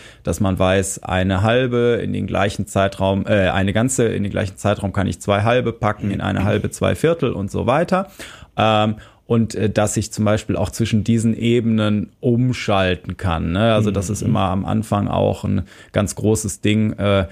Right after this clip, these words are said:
Speaker 1: wenn jetzt jemand Viertel spielt und dann schaltet er in die Achtel, dass dann oft, ähm, ähm, man auch zu schnell wird, weil dann hat man so im Kopf, „Oh, jetzt wird's schneller“, und dann sch-,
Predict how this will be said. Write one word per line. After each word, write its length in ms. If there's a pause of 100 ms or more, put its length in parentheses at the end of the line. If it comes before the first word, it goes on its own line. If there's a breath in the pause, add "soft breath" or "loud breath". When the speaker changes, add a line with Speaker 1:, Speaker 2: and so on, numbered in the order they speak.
(200 loud breath)
Speaker 1:
wenn 140
jetzt 140
jemand 260
Viertel 340
spielt 460
und 80
dann 100
schaltet 380
er 80
in 80
die 100
Achtel, 500
dass 280
dann 160
oft, 320
ähm, 500
ähm, 400
man 200
auch 160
zu 280
schnell 460
wird, 260
weil 100
dann 120
hat 100
man 120
so 80
im 100
Kopf, 220
„Oh, 120
jetzt 160
wird's 160
schneller“, 320
und 80
dann 120
sch-, 140